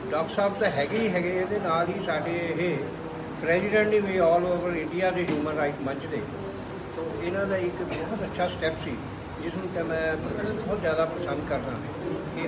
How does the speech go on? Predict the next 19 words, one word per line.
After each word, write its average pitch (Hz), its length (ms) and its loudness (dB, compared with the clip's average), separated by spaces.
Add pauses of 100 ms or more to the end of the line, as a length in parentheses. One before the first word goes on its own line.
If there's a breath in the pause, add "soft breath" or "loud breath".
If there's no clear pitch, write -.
(120)
ਅੱਜ 151 80 2 (120)
ਸਾਨੂੰ 139 280 0
ਇਹ - 420 -4 (260)
ਬਹੁਤ 151 220 6
ਮੌਕਾ 156 340 4
ਮਿਲਿਆ 143 360 2
ਜਿਹਦੇ 139 260 -2
ਵਿੱਚ 143 280 -4
ਅਸੀਂ - 100 -4
ਬਲੱਡ 127 220 -2
ਡੋਨੇਟ 233 340 -2 (100)
ਕਰੀਏ। 196 220 -4 (1080)
ਬਾਕੀ 202 600 0 (840)
ਬਲੱਡ 185 340 2 (280)
ਦਾ 196 140 4
ਡੋਨੇਟ 185 360 -2 (240)
ਕਰਨ 180 280 0
ਦੇ 190 100 0
ਵਿੱਚ 180 220 -4